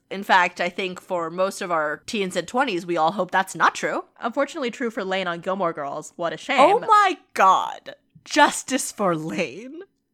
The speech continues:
Speaker 2: Seriously. Hashtag Justice for Lane.
Speaker 1: Also, like, we can't really get into this right now, but the fact that Jackson secretly doesn't get a vasectomy and then Suki gets pregnant for the third time,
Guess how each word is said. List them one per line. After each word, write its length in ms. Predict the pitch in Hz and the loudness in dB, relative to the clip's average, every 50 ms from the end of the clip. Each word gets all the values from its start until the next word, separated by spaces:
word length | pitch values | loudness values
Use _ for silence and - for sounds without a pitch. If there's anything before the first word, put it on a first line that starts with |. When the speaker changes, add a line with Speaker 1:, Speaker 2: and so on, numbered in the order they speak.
| _ _ _ _ _ _ _ _ | _ _ _ _ _ _ _ _
Speaker 2:
Seriously. 760 | - - - - 175 170 147 165 - - - - - - - | -20 -18 -10 -4 -4 -4 -4 -4 -8 -10 -12 -10 -10 -10 -4
Hashtag 540 | - 185 180 165 - - - - - 202 - | -2 -2 -2 -2 -4 -10 -10 -10 -10 -12 -8
Justice 420 | - 269 240 226 - - 190 - - | -4 -4 -4 -4 -6 -12 -14 -12 -6
for 200 | - 180 165 156 | -4 -2 -2 -2
Lane. 360 | 175 175 147 101 - 160 - _ _ - - _ _ _ _ _ _ - _ _ _ _ _ _ _ _ _ _ - | -2 -4 -4 -6 -12 -18 -20 _ _ -20 -20 _ _ _ _ _ _ -20 _ _ _ _ _ _ _ _ _ _ 0
Speaker 1:
Also, 320 | 254 285 349 - - 330 269 | 2 2 2 2 0 0 0
like, 200 | 233 202 202 - | 0 0 -4 -4
we 140 | 190 214 | -12 -14
can't 320 | 196 - - 208 190 180 185 | -14 -12 -10 -8 -8 -6 -6
really 160 | 202 208 196 | -6 -8 -6
get 160 | 170 170 156 | -6 -6 -8
into 220 | 151 156 175 - 185 | -8 -10 -12 -12 -12
this 180 | 190 196 - | -12 -10 -4
right 180 | 226 214 202 175 | -4 -2 -2 -2
now, 200 | 202 202 202 196 | -2 -2 -2 -2
but 240 | 202 202 190 - - | -2 -6 -8 -6 -8
the 80 | 190 | -10
fact 640 | - - - - 160 156 175 202 247 - _ _ - | -10 -8 -4 -2 0 0 2 0 0 -2 _ _ -10
that 180 | 202 175 160 | -10 -10 -8
Jackson 400 | - 180 165 175 - - 196 185 | -4 -4 -4 -4 -4 -6 -12 -12
secretly 480 | 185 - - 170 165 - 185 165 180 180 | -12 -12 -12 -14 -10 -10 -10 -8 -8 -8
doesn't 260 | 175 165 156 - 180 | -8 -8 -10 -10 -10
get 140 | 175 185 175 | -10 -8 -10
a 60 | 165 | -10
vasectomy 720 | - 156 - - - 135 156 - 185 170 180 180 180 175 | -10 -12 -14 -10 -10 -10 -10 -10 -12 -10 -10 -10 -10 -10
and 140 | 170 180 170 | -10 -12 -12
then 80 | 165 | -12
Suki 340 | 151 - - 165 165 170 170 | -12 -12 -10 -10 -10 -10 -8
gets 200 | 180 185 185 - | -8 -10 -10 -10
pregnant 340 | - 185 165 160 165 180 - | -10 -10 -10 -8 -10 -12 -14
for 100 | - 190 | -16 -16
the 120 | 170 175 | -16 -16
third 580 | 175 _ _ - 165 147 151 160 165 175 185 - | -18 _ _ -12 -10 -8 -8 -8 -8 -8 -10 -12
time, 500 | - - 151 147 151 143 165 185 196 220 | -6 -4 -2 -2 -2 -4 -6 -8 -10 -14